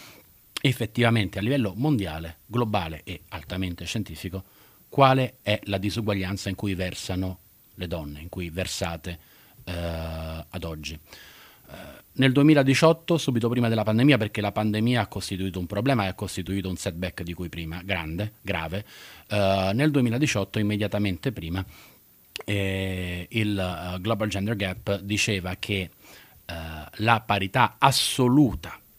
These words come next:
di genere sotto ogni parametro, appunto, paga, potere, tutto quello che dicevamo prima e di più, quando verrà raggiunta, non è an-, non è già qui evidentemente, quando verrà raggiunta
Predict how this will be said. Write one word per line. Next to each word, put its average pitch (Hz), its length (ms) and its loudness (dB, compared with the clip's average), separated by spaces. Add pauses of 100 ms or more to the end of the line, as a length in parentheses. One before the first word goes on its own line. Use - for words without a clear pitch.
(180)
di 85 200 -8
genere 82 460 -6
sotto - 580 -2
ogni 151 400 8
parametro, 78 880 -8
appunto, - 560 -10 (400)
paga, 95 680 4 (140)
potere, 95 760 -4
tutto 143 280 2
quello 113 180 2
che 104 100 -2
dicevamo 101 400 0
prima 107 220 -2
e 92 60 -4
di 90 100 -8
più, 82 320 -12 (840)
quando 175 340 8
verrà 104 220 0
raggiunta, 87 480 -4
non 85 180 -4
è 104 60 4
an-, 110 220 2
non 90 200 -2
è 101 80 0
già 90 180 -2
qui 98 220 -2
evidentemente, 85 800 -8
quando 160 240 0
verrà 98 220 0
raggiunta 85 640 -6